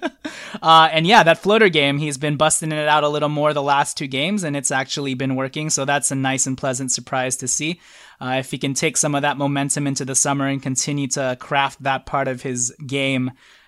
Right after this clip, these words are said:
that would be amazing. So please rate and review us on iTunes.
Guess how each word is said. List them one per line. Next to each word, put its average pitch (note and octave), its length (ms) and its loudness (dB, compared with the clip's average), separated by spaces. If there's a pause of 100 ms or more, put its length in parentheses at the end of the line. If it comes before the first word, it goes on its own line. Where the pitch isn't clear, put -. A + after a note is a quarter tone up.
that C#3+ 300 2
would C3 220 -4
be B2 320 -4
amazing. B2 480 -4
So B2 140 -2
please F3+ 360 0
rate D3+ 180 0
and C3+ 120 -4
review C3 240 -4
us B2+ 140 -2
on A#2 80 -12
iTunes. B2+ 680 -8